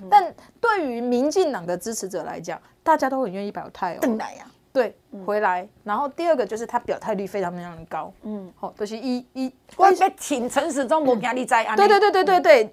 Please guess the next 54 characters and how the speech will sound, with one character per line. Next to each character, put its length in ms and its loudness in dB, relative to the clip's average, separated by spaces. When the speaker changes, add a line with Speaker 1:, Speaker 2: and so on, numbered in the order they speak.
Speaker 2:
你， 320 -8
你 200 -18
二 140 10
零 220 0
零， 200 -4
二 140 8
零 120 0
一 120 -6
八 180 0
年， 180 -8
伊 80 -10
时 100 -14
阵 220 -8
有 120 -10
真 180 -8
侪 140 -6
人 240 -12
支 140 -6
持 260 2
姚 100 0
文 220 -4
智。 160 -6
Speaker 1:
是 60 -8
啊， 20 -20
是 0 -
啊。 20 -
嗯。 340 -14
Speaker 2:
吼， 140 -8
可 140 -12
是 120 -10
因 80 -6
为 120 -4
那 80 -6
个 120 -2
时 60 -8
候 140 -2
的 140 -4
气 300 -6
势， 380 -8
大 140 0
家 160 2
有， 200 -4
就 80 -4
不， 120 -16
不 100 -10
愿 160 -6
意 80 -10
表 140 -6
态。 0 -
Speaker 1:
就 0 -
刚 160 4
刚 80 2
袂 140 0
赢 100 -8